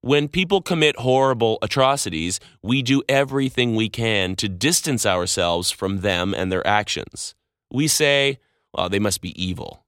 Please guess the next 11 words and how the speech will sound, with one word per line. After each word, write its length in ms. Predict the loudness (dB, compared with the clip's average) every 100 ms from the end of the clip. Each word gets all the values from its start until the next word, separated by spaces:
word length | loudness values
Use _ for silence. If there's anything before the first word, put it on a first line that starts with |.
| 0
They 160 | 2
must 240 | 4 0 0
be 160 | -2
mentally 560 | 0 0 0 -2 -4 0
ill. 400 | 2 2 -2 -12 _ -2
They 100 | 0
must 220 | 0 0
be 120 | -4
fundamentally 920 | 2 2 4 2 2 2 0 0 0
bad 680 | 0 -2 0 2 2 0 -4
people." 480 | -6 -6 -8 -14